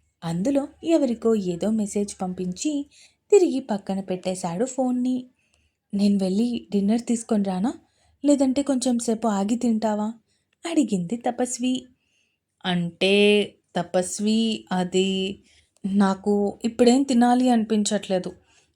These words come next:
కొంచెం హెడేక్‌గా ఉంది, బాగా నిద్రొస్తుంది. నేను ఈ రోజుకి పడుకుండిపోతా. నువ్వు కూడా తినేసి పడుకుండిపో,"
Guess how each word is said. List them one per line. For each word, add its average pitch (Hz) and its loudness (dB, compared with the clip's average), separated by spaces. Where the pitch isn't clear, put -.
కొంచెం 175 -2
హెడేక్‌గా 202 2
ఉంది, 202 0
బాగా 277 6
నిద్రొస్తుంది. 208 0
నేను 185 0
ఈ 180 0
రోజుకి 170 -2
పడుకుండిపోతా. 196 -2
నువ్వు 381 2
కూడా 381 6
తినేసి 285 2
పడుకుండిపో," 196 0